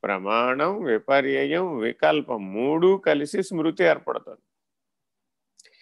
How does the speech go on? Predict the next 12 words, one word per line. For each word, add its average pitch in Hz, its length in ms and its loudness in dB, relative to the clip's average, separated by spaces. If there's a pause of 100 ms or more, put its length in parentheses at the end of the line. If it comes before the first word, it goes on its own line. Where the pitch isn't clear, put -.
(380)
ఈ 139 100 4
స్మృతి 135 600 0
అన్న 196 240 2
వృత్తి 147 500 4
వల్లనే 170 960 2
అన్ని 185 380 -2
ఆకారములు 175 760 0
ఏర్పడుతుంది. 123 560 -6 (1400)
ఈ 165 40 -6
స్మృతి 175 560 -4
అన్న 202 260 -2
వృత్తిని 151 640 -6